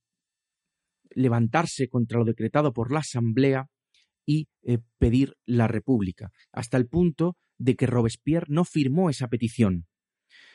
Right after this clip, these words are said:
Mm, Robespierre evitó pronunciarse. Las palabras que dijo, eh, ese día en el, mm, en el Club de los Jacobinos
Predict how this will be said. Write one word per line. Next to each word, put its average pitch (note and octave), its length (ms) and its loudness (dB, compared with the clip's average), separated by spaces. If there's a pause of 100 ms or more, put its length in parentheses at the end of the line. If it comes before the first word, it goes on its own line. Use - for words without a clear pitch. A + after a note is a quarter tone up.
(340)
Mm, A#2+ 240 0 (100)
Robespierre C3 680 0 (240)
evitó C#3 500 0
pronunciarse. B2 800 -2 (140)
Las A#2 260 0
palabras F3 420 0
que C#3 120 -4
dijo, B2+ 440 -2 (320)
eh, A#2+ 360 0
ese C3 260 -2
día B2+ 380 2 (420)
en A#2+ 300 2
el, A2+ 180 2 (220)
mm, A#2 480 -2 (120)
en A#2 160 0
el A2+ 140 0
Club D#3+ 240 0
de C3+ 60 0
los A#2+ 100 -2
Jacobinos C3 680 0